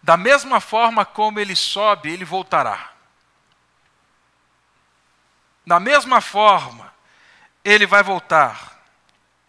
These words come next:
Eu já disse aqui,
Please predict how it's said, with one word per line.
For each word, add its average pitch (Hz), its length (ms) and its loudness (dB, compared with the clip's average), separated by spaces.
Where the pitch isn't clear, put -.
Eu 202 100 -2
já 240 140 2
disse 233 320 -4
aqui, 185 600 -8